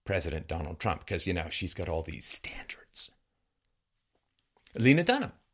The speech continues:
falsely accused a conservative man of rape, admitted to molesting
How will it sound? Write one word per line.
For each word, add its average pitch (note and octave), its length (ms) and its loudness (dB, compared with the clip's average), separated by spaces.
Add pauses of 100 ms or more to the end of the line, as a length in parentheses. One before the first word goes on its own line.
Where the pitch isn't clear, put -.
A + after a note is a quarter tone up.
(280)
falsely G#2+ 320 4
accused G2+ 360 2
a G2 40 2
conservative F#2 500 2
man F2+ 240 2
of D2+ 120 -4
rape, C#3+ 340 4
admitted F#2 340 0
to - 80 -2
molesting D#3+ 580 0